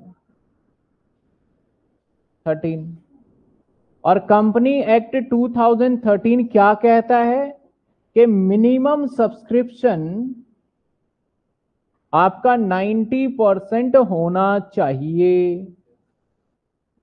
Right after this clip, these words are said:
सर, नाइंटी परसेंट मतलब आपका पचास लाख का आप इशू कर रहे हो,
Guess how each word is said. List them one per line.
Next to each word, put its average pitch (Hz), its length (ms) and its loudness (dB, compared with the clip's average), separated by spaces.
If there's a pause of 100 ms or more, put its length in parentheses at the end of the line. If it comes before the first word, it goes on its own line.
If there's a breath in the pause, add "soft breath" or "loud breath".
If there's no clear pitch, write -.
(380)
सर, 240 140 2
नाइंटी 220 540 0
परसेंट 247 560 -2
मतलब 214 800 -2 (920)
आपका 214 460 2
पचास 240 720 -2
लाख 220 500 0
का 247 200 -2
आप 226 360 -2
इशू 202 440 -8
कर 240 240 0
रहे 220 360 0
हो, 185 680 -2